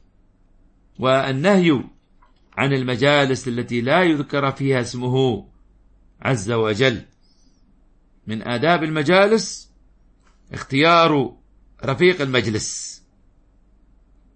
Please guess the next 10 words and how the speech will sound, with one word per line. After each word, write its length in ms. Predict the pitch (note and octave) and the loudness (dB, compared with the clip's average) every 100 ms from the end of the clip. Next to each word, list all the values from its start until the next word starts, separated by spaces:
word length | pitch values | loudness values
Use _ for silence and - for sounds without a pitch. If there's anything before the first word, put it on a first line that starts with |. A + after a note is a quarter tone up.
| _ | _
هذا 240 | - B2 C3 | -4 -2 -2
من 140 | C3 | -2
الأمور 400 | C3 C#3+ F#3 F3+ | -4 0 2 2
المهمة 500 | D#3 D#3+ G3+ G3 D3 | 2 2 2 2 0
في 180 | - B2 | -2 -4
حياة 300 | C#3 D3 D#3+ | 0 2 2
الإنسان، 640 | D3 C#3+ D3 F3 F3 D3 G#2+ _ _ _ _ _ _ _ | -2 -4 -2 2 2 2 -2 _ _ _ _ _ _ _
اختيار 460 | - - D#3 F3+ E3 | -12 -2 2 4 4
رفيق 440 | D3 D3 F#3+ F#3+ | 0 2 2 2
المجلس، 720 | D#3 E3+ F#3 F#3+ F3+ - - | 0 0 2 2 0 -4 -18